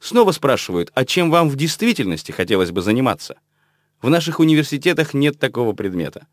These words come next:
Там преподают маркетинг, но правда в том, что самые успешные компании в мире — это организации, успешно реализующие продажи своей продукции. Именно от качества усилий, направленных на продажу,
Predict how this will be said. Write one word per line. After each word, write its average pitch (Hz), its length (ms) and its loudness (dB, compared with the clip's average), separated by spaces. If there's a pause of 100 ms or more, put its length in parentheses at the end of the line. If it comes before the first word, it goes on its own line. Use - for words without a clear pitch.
(180)
Там 247 240 6
преподают 208 500 4
маркетинг, 170 600 2
но 147 160 4
правда 156 580 2
в - 80 -6
том, 160 220 2
что 143 220 -2
самые 170 500 2
успешные 113 640 -2
компании 110 640 0
в 104 60 -6
мире — 151 360 2 (240)
это 160 280 2
организации, 156 800 2
успешно 175 720 2
реализующие 131 920 2
продажи 113 640 2
своей 98 400 0
продукции. - 580 -4 (360)
Именно 156 440 4
от 139 220 0
качества 123 600 0
усилий, 131 460 0
направленных 110 680 0
на 95 140 -4
продажу, 101 640 2